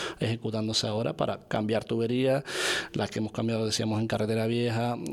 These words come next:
o ayer nos presentaban otro proyecto de plan de cooperación para mejorar todos los bajos, es decir, haciendo también esfuerzos económicos para, para que esos porcentajes se reduzcan y no perder el líquido, porque es un, es un bien esencial y, y, y estamos preocupados, ¿eh?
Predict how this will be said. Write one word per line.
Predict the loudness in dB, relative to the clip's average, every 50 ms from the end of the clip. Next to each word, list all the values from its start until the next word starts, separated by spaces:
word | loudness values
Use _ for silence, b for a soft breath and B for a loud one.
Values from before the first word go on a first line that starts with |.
| -4 -4 -4 0
o | 2 2 2
ayer | 4 2 2 2 2
nos | 0 -2
presentaban | -2 -2 -2 -2 -2 0 0 0 0
otro | 0 -2 -2
proyecto | -2 0 0 -2 -2 -2 -2
de | -4 -2
plan | 0 0 0 0
de | 0
cooperación | -2 -2 0 0 0 2 2 2 2 2 2 0 0 -2 B B B B B B B -6 -4
para | -2 -2 0 0
mejorar | -2 -2 0 0 -2 0
todos | 0 0 0 0
los | 2
bajos, | 0 0 -2 -2 -4
es | -4
decir, | -2 0 -2 -2 -2 -4 -6
haciendo | -4 -2 0 0 0 0 0
también | 0 0 0 0 -2
esfuerzos | -2 -2 -2 0 0 0 0 0
económicos | -2 0 0 0 0 0 0 0 0 0 -2 -2 B B B B B B B B B B -4 -2
para, | -2 0 0 0 0 0 0 0 -2 -2 -2
para | -2 -2 -2 -2 -2
que | -2 -2 -2 0 0 0 0 0
esos | 0 0 -2 -2
porcentajes | -2 -4 -4 -2 -4 -4 -2 0 0 0 0 -2
se | -2
reduzcan | 0 0 -2 -2 0 0 0
y | 2
no | 2 2 2
perder | 2 2 2 2 2
el | 2 2 0
líquido, | 0 0 2 2 2 2 2
porque | 0 0 0 2 2 2 2
es | 2 2
un, | 0 2 2 2 0 0 -2 -2
es | -2 -2 0
un | 0 0 0
bien | 0 0 0
esencial | 0 0 0 0 2 2 2 2 2 2 2 2 2
y, | 2
y, | 0 0 -2 -2 -2 -2 0 0 0 0 0 -2 -2 -2 -2
y | -2 -2
estamos | -2 -2 -2 0 0 2 0 0 0
preocupados, | 0 -2 -2 -2 -2 -2 0 0 0 0 0 -2 -2
¿eh? | -2 -4